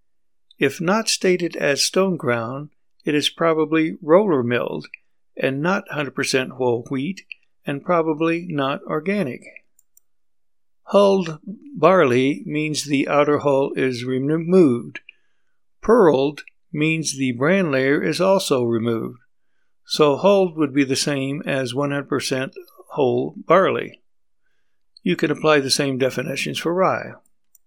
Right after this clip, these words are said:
Most of you are just going to buy bread. Sometimes you will be unable to get one hundred percent whole wheat,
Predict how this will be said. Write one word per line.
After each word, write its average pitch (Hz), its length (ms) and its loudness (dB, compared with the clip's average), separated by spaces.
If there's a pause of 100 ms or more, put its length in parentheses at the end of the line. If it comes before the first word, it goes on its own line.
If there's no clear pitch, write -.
(760)
Most 233 280 2
of 156 100 -2
you 139 220 6
are 135 100 2
just 135 220 -2
going 131 180 0
to 123 60 0
buy 117 220 4
bread. 113 400 -4 (580)
Sometimes 175 680 0
you 165 100 0
will 143 140 4
be 139 160 0
unable 151 540 -2
to 135 100 -6
get 131 280 -4
one 139 140 -2
hundred 143 240 -6
percent 135 400 -2
whole 131 300 -2
wheat, 147 380 -2